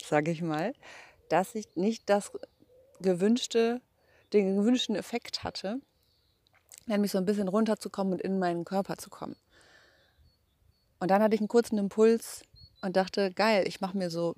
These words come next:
Meditations-Spa-Musik irgendwie an dazu.“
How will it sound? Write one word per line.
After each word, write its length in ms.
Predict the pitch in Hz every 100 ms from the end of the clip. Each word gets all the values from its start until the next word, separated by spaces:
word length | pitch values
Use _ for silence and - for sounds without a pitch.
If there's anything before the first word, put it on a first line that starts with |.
| -
Meditations-Spa-Musik 2750 | 185 185 180 - 208 233 233 - - _ _ _ _ _ _ _ - - - 202 220 214 185 170 170 160
irgendwie 500 | - 156 151 156 151
an 220 | - 156
dazu.“ 480 | 156 160 - 202 302